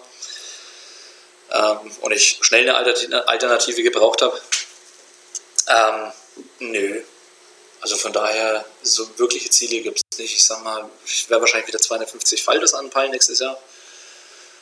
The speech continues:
Ähm, ein bisschen mehr Kunden in der Lohnfertigung akquirieren, weil jetzt gerade mit dem Stanzen und Lasern, was wir neu haben, ähm, haben wir jetzt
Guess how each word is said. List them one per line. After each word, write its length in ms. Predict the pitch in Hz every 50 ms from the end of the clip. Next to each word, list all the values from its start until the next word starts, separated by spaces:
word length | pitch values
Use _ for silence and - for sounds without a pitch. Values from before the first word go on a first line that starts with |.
| _ _ - -
Ähm, 140 | 98 - -
ein 60 | 98
bisschen 280 | - - - - 107 104
mehr 160 | 101 98 -
Kunden 300 | - 113 107 98 - -
in 60 | - 104
der 80 | 101
Lohnfertigung 640 | 104 117 139 139 - - 120 123 123 123 120 120 120
akquirieren, 680 | 113 - - - 120 113 107 113 113 113 113 113 113 104
weil 120 | 101 101
jetzt 160 | 98 - - -
gerade 220 | - 107 107 107
mit 100 | 110 107
dem 280 | 110 107 107 104 104 -
Stanzen 400 | - - 107 113 113 - 113 110
und 120 | 104 104
Lasern, 380 | 107 110 123 - 139 131 127 117
was 140 | 110 -
wir 80 | - 107
neu 200 | - 107 110 120 120
haben, 220 | 123 123 123 120 - - - - - - 113
ähm, 160 | 107 - 107 107 107 - - - - - - -
haben 140 | 107 110 110
wir 80 | 110
jetzt 240 | 107 - - - -